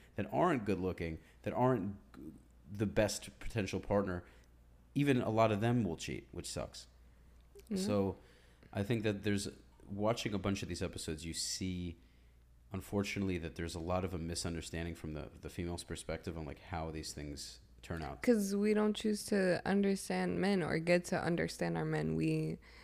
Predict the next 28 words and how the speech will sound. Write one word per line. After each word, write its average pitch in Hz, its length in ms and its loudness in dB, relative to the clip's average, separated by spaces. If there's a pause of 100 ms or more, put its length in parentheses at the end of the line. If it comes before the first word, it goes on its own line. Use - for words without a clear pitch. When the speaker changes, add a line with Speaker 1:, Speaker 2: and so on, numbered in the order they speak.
(220)
Speaker 2:
we 170 140 4
get 185 240 6
with 170 160 2
people 170 420 4
and 160 300 0
we 160 380 0 (100)
allow, 160 640 6
we 202 180 10
expect - 640 4
them 139 440 2 (340)
to - 160 6
do 175 300 6
of 175 260 4
these 151 240 2
things. 135 320 -2
Like, 143 160 -2
"You're 156 60 0
supposed - 340 0
to 139 80 -8
take 139 220 -2
care 135 200 2
of 131 60 2
me. 131 140 -2
You're 143 100 0
supposed - 380 0
to 160 40 -2
make 143 160 -2
sure - 160 -2